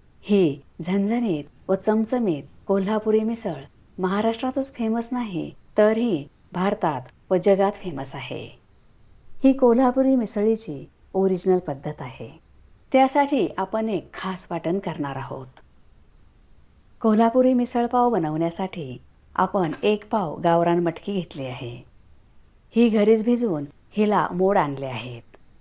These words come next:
मटकीला बारा तासातच खूप छान मोड आले आहेत.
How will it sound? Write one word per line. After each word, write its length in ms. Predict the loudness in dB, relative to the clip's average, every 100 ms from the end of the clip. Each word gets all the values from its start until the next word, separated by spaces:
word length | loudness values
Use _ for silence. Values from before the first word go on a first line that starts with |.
| -20 _ _ _ 0
मटकीला 520 | 0 2 2 2 0
बारा 320 | 2 2 4 2
तासातच 540 | -2 -6 -8 -8 -8 -14 _ _
खूप 320 | -8 -8 -8
छान 360 | -8 -2 0 0
मोड 240 | 0 -2
आले 220 | -4 -6
आहेत. 380 | -6 -6 -10 -14